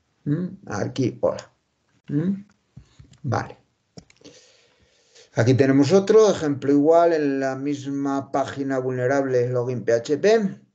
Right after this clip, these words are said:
el campo user nuevamente, pues ahora le meto, como veis, una, ah, imagen. Una imagen que está situada en un sitio web controlado por el atacante. Yo le he llamado de forma ficticia W W W punto atacante.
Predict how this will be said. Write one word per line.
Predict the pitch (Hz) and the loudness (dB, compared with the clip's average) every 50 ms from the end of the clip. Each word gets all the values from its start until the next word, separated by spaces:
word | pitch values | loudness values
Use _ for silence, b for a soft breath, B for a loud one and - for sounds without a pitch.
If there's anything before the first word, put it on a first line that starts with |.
| _ - | _ -16
el | 107 113 113 113 | -12 -12 -8 -4
campo | - 143 147 135 131 131 | -2 -2 -2 0 0 0
user | 143 156 185 190 190 185 185 165 | 2 4 4 2 2 0 -2 -2
nuevamente, | 156 143 139 147 156 170 170 165 - 190 202 208 196 - - _ _ _ _ _ _ _ B B B B B B B | 0 0 0 0 -2 -2 -4 -6 -4 -4 -4 -4 -6 -12 -16 _ _ _ _ _ _ _ B B B B B B B
pues | _ - | _ -8
ahora | - 117 117 | -6 -4 -2
le | 113 113 | -2 -2
meto, | 123 127 127 143 139 | -4 -4 -2 -2 -2
como | 123 117 107 | -2 -2 0
veis, | 113 131 143 160 - - - - _ _ _ _ - | 0 0 0 -2 -6 -10 -16 -20 _ _ _ _ -6
una, | - 135 147 156 165 170 175 180 185 190 196 185 170 - - - | -2 0 0 2 2 0 0 0 -2 -2 -2 -2 -4 -6 -10 -10
ah, | - - - 67 - - | -10 -8 -8 -8 -8 -6
imagen. | 120 120 107 101 - - - - _ _ _ _ _ _ _ _ _ _ _ _ _ _ _ _ b b b b b b b b b | -6 -6 -6 -6 -8 -12 -18 -20 _ _ _ _ _ _ _ _ _ _ _ _ _ _ _ _ b b b b b b b b b
Una | 127 127 135 131 | -4 -2 0 0
imagen | 131 139 160 165 165 - 190 185 - | 0 2 2 2 2 2 2 2 2
que | 147 | 0
está | 135 - 143 127 | -2 0 -2 -2
situada | 113 123 113 107 117 120 120 120 120 | -2 -4 -6 -2 2 4 4 4 4
en | 117 117 | 2 0
un | 117 | -4
sitio | - 131 113 117 123 | -8 -8 -4 -2 0
web | 117 131 147 147 147 - | 4 4 4 4 2 0
controlado | - 110 110 95 104 104 113 120 120 113 | -8 -8 -8 -6 -4 -2 0 0 0 0
por | 120 120 120 | 2 2 2
el | 123 | 2
atacante. | 127 123 147 147 147 180 190 196 196 196 196 202 202 208 214 202 | 2 4 2 2 4 2 2 2 0 0 0 0 2 2 2 2
Yo | 170 110 | 2 2
le | 104 107 | 0 0
he | 98 | -2
llamado | 92 90 92 104 113 117 113 104 107 | -2 -2 -2 -2 -4 -2 -2 -4 -4
de | 107 | -6
forma | 104 143 147 123 120 120 | -8 -8 -6 -6 -6 -6
ficticia | - 135 127 127 - 147 139 - - 120 95 98 - - - - - _ _ _ _ _ _ _ _ _ - | -6 -8 -6 -2 2 2 2 2 0 -6 -6 -8 -8 -12 -14 -14 -16 _ _ _ _ _ _ _ _ _ -20
W | - - - - - - 120 117 | -20 -18 -12 -6 -2 0 2 4
W | 135 139 135 127 123 117 120 120 | 4 4 6 4 4 4 4 4
W | 127 127 127 120 120 120 123 139 147 139 127 120 110 | 4 4 4 4 2 2 2 4 2 2 2 0 -2
punto | 113 131 127 120 123 | -4 -6 -6 -2 -2
atacante. | 123 120 135 143 151 165 170 165 165 202 208 208 208 | 0 0 0 2 2 2 0 0 -2 -4 -4 -4 -6